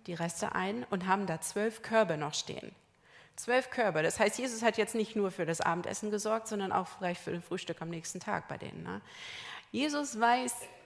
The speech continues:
was wir brauchen, und Jesus versorgt. Bei ihm gibt es keine Knappheit und keinen Mangel.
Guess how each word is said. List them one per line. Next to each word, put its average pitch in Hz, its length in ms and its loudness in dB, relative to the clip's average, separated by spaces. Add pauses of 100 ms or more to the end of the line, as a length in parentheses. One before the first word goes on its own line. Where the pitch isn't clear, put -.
(200)
was 202 220 2
wir 220 80 2
brauchen, 190 500 2
und 175 120 -6
Jesus 190 340 -2
versorgt. - 680 -4 (2250)
Bei 196 120 6
ihm 247 360 0
gibt 220 220 2
es 196 160 -4
keine 294 340 -6
Knappheit - 800 -4 (400)
und 190 160 -2
keinen 190 380 -2
Mangel. 180 240 -4